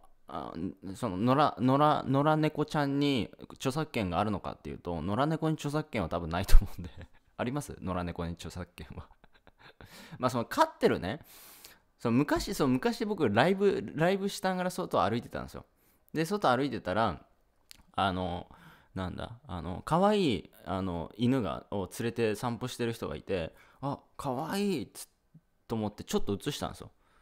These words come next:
で、映したらなんかその飼い主の人が、「今撮っただろ」みたいな。来て、「いや、す-、あ、あ、あ」みたいなね。<laughs>まあその、か-、飼ってる猫とか犬はどうなんですかね。まあ著作権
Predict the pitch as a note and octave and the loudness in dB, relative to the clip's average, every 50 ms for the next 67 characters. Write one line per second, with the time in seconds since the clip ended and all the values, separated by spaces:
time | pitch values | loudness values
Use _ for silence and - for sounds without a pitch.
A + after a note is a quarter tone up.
0 | _ _ _ _ _ - - B2+ B2+ C3 - G#3+ G#3+ - - A#2+ F#2 F2+ F#2 A2 | _ _ _ _ _ -6 -4 -2 -2 -2 0 -2 -2 0 2 2 2 2 0 -2
1 | A2+ G2+ - E2+ - F#2+ F#2 F2 - - D#3 E3 F3+ F3 D3 - - F2 - - | -2 -2 -6 -6 -6 -6 -6 -6 -2 0 2 2 2 2 0 -2 -2 -6 -6 -6
2 | - F2+ D2+ F2+ F#2 D#2 - - - - _ - B2+ C3 A#2 A2 - B2+ - - | -8 -6 -4 -2 -4 -4 -4 -8 -16 -20 _ -2 0 0 2 4 2 2 4 4
3 | C#3 A#2 G2+ F#2 F#2 D#2+ D2 D#2+ - - - - - _ _ _ _ _ _ _ | 4 4 4 2 0 -2 -8 -10 -12 -14 -16 -18 -20 _ _ _ _ _ _ _
4 | _ _ - - - - - - - - - D3+ - - _ _ _ _ _ _ | _ _ -20 -20 -20 -20 -18 -14 -8 -8 -8 -8 -8 -12 _ _ _ _ _ _
5 | _ _ _ _ _ _ - C3 C#3+ - - - A2+ - - - B2+ C#3+ - - | _ _ _ _ _ _ -6 -6 -6 -6 -6 -10 -12 -12 -10 -10 -10 -10 -8 -6
6 | D#3+ C#3+ - D3+ - - C3+ B2 - - - - - - - - - - _ - | -6 -6 -4 -2 -2 -2 -4 -4 -4 -2 -2 -2 -2 -4 -8 -16 -18 -20 _ -20
7 | - - - - _ - - - _ - - - - - - - - - - - | -20 -20 -20 -20 _ -20 -20 -20 _ -20 -20 -20 -20 -20 -20 -20 -20 -20 -20 -20
8 | - - _ _ - - E3+ E3+ F#3 E3+ E3 E3 - - A3+ C4+ - - - - | -20 -20 _ _ -6 -4 -4 -2 -2 -2 -2 -2 2 4 4 4 4 0 -4 0
9 | - D4+ D#4 - - _ - - - E3+ C3+ B2 A#2 G#2+ - - - - - - | 2 2 2 0 -4 _ 0 2 4 4 4 4 4 2 0 -2 -10 -18 -18 -18
10 | - - - C#3+ D#3+ - D3+ C#3 B2 A2 G#2 F#2+ F#2 A2+ B2+ C#3+ C3+ G#2+ G#2+ A2 | -10 -4 0 0 2 2 2 2 2 2 2 2 2 2 2 2 2 2 2 2
11 | G#2 F2 D#2 - - G#2+ B2 - - F#2 C#2+ A#1+ - - - - - A#2+ A2 D#2+ | 2 0 -2 -4 -2 -2 -2 0 0 -2 -4 -4 -8 -12 -10 -6 -4 -4 -4 -4
12 | D2+ D#2+ C#2 - - G#2+ G2 G#2+ F#2+ - - - C#2 D2 | -4 -6 -6 -6 -8 -8 -6 -6 -8 -10 -10 -14 -14 -14